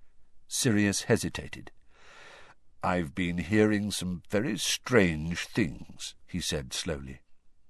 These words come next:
"The Death Eaters seem to be a bit more active than usual lately. They showed themselves at the Quidditch World Cup, didn't they? Someone set off the Dark Mark, and then,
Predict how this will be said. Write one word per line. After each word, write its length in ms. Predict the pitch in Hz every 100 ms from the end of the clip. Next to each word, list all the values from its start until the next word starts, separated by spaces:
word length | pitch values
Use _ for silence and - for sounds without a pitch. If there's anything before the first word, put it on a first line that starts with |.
| - - - -
"The 100 | 104
Death 500 | - 170 202 - -
Eaters 560 | 98 80 - 71 160 -
seem 240 | - 120
to 100 | -
be 160 | 98 110
a 60 |
bit 240 | 95 175 -
more 220 | 175 165 -
active 440 | 165 - 71 -
than 180 | - 71
usual 380 | 76 69 - -
lately. 460 | 78 - - - - - - - -
They 140 | 131
showed 320 | 117 180 196
themselves 500 | 170 151 160 147 127
at 80 | 135
the 60 | 147
Quidditch 500 | - 170 147 139 170
World 300 | 156 143 -
Cup, 320 | 196 - -
didn't 240 | 160 208
they? 240 | 127 65 - - - - -
Someone 580 | - - 170 160 147 143
set 320 | 139 - 147
off 240 | 151 131 -
the 80 | 123
Dark 500 | 98 143 131 - 135
Mark, 520 | 139 123 - - -
and 240 | 104 95 95
then, 400 | 208 135 76